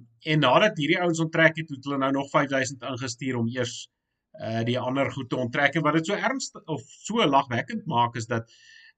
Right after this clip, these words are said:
ehm, so 'n maand terug toe Joe Mompelmond hoog en laag gesweer dat, ehm, die Taliban is nie so gerad soos byvoorbeeld in Vietcong met die Vietnamese oorlog, dat ons ooit gaan sien hoe word daar, ehm,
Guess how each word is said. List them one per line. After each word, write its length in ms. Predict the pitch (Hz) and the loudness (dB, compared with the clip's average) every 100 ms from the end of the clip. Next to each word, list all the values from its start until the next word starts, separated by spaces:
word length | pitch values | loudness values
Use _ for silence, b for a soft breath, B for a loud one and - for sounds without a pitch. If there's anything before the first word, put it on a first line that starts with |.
| - | -14
ehm, 320 | - 120 120 | -6 -2 -2
so 160 | 120 160 | 2 2
'n 40 | |
maand 280 | 120 120 165 | 4 0 0
terug 200 | 214 - | -2 -2
toe 120 | 170 | -2
Joe 220 | 120 117 | 0 -2
Mompelmond 540 | 135 127 160 160 139 123 | -2 -2 0 0 0 -2
hoog 200 | 120 139 | -2 -2
en 80 | |
laag 240 | 131 120 117 | 0 0 0
gesweer 520 | 123 - 131 123 113 | -4 -4 0 0 -2
dat, 200 | 104 101 | -6 -8
ehm, 240 | - 104 101 - _ _ _ b b b b | -8 -8 -10 -14 _ _ _ b b b b
die 80 | 117 | -4
Taliban 600 | 151 160 160 147 143 123 - | 2 4 4 4 2 -2 -6
is 160 | 151 | -4
nie 80 | 240 | -4
so 160 | 226 196 | -2 -2
gerad 400 | 156 123 131 - | 0 2 2 0
soos 200 | 135 117 | -6 -6
byvoorbeeld 560 | 123 120 139 139 139 120 | -4 -4 -4 -4 -4 -4
in 120 | 117 | -4
Vietcong 520 | 107 113 - 175 170 151 117 110 104 107 | -4 -6 -2 2 4 2 0 -8 -10 -10
met 120 | 107 | -8
die 80 | 104 | -4
Vietnamese 640 | 107 113 117 110 147 175 | -4 -2 -2 0 0 0
oorlog, 440 | 170 160 147 131 - b b b b 127 | 0 2 0 -2 -6 b b b b -4
dat 220 | 120 - | -4 -8
ons 260 | 160 156 - | -2 -2 0
ooit 300 | 196 208 185 | 4 4 4
gaan 240 | - 165 147 | 6 6 6
sien 300 | - 185 160 | 2 2 2
hoe 220 | 131 143 | 2 2
word 320 | 123 123 135 117 | 0 -2 0 2
daar, 440 | 123 127 123 113 - _ _ _ _ | 6 8 8 4 -2 _ _ _ _
ehm, 380 | 117 120 113 110 | -6 -2 0 -2